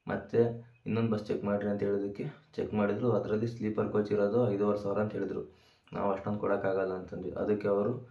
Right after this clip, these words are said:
"ಆಯಿತು, ಐದು ಸಾವಿರ ಕೊಟ್ರಿ, ಅಂದರೆ ಇನ್ನು ಆವಾಗಲೇ ಮೂರು ಸಾವಿರ ಕೊಟ್ಟಿದ್ವಲ್ಲ, ಇನ್ನು ಎರಡೆರಡು ಸಾವಿರ ಕೊಡ್ರಿ" ಅಂದರು. ಅದನ್ನೂ ಆಗಲ್ಲ ಅಂತಂದ್ವಿ ನಾವು. ಮತ್ತೆ ಇನ್ನೇನು ಮಾಡೋಕ್ಕಾಗುತ್ತೆ, ನಾಲ್ಕೂವರೆ ಸಾವಿರಕ್ಕೆ ಫೈನಲ್ ಮಾಡ್ಕೊಂಡ್ವಿ. ನಾಲ್ಕೂವರೆ ಸಾವಿರಕ್ಕೆ ಫೈನಲ್ ಮಾಡ್ಕೊಂಡು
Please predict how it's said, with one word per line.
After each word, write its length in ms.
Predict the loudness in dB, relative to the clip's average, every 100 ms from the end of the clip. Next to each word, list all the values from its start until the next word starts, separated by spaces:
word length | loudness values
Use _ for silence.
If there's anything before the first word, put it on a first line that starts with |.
| -20 _ -4
"ಆಯಿತು, 420 | 0 2 4 2
ಐದು 140 | 2 0
ಸಾವಿರ 220 | 2 2
ಕೊಟ್ರಿ, 720 | 0 -2 -2 -2 -2 -6 -12 -20 _
ಅಂದರೆ 220 | -4 0 2
ಇನ್ನು 220 | 2 2
ಆವಾಗಲೇ 320 | 4 4 4
ಮೂರು 200 | 2 2
ಸಾವಿರ 160 | 0 0
ಕೊಟ್ಟಿದ್ವಲ್ಲ, 400 | -2 -2 2 2
ಇನ್ನು 160 | 2
ಎರಡೆರಡು 220 | 0 0
ಸಾವಿರ 160 | 0 -2
ಕೊಡ್ರಿ" 320 | -2 -2 -2
ಅಂದರು. 380 | -2 -6 -8 -10
ಅದನ್ನೂ 400 | -10 -8 0 4
ಆಗಲ್ಲ 340 | 6 4 2 0
ಅಂತಂದ್ವಿ 480 | -4 -6 -8 -6 -6
ನಾವು. 300 | -8 -14 _ _ _ _ -10
ಮತ್ತೆ 280 | -6 -4 0
ಇನ್ನೇನು 320 | 0 2 0
ಮಾಡೋಕ್ಕಾಗುತ್ತೆ, 880 | 2 2 0 -2 -2 -2 -2 -4 -12 -20 _ _ _
ನಾಲ್ಕೂವರೆ 400 | 0 0 4 2
ಸಾವಿರಕ್ಕೆ 300 | 2 0 0
ಫೈನಲ್ 240 | 2 2 2
ಮಾಡ್ಕೊಂಡ್ವಿ. 600 | 0 -4 -4 -4 -6 -10 _ _ _ _
ನಾಲ್ಕೂವರೆ 360 | -6 -2 0 0
ಸಾವಿರಕ್ಕೆ 280 | 0 -2 0
ಫೈನಲ್ 280 | 0 0 0
ಮಾಡ್ಕೊಂಡು 760 | -2 -4 -4 -2 -2 -4 -8